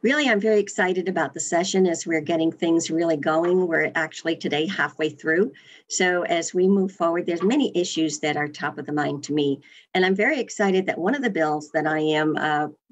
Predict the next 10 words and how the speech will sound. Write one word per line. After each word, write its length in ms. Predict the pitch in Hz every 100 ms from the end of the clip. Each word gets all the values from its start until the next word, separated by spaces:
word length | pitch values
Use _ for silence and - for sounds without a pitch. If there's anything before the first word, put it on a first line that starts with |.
| 208
that 120 | 165
I'm 180 | 151 160
actually 320 | 151 - 131
sponsoring 680 | - - 233 254 - 175 170
will 160 | 170 156
be 100 | 160
on 160 | 151
the 60 | 147
floor 560 | - 165 160 165 165 - _
tomorrow 800 | - 143 139 151 180 147 - -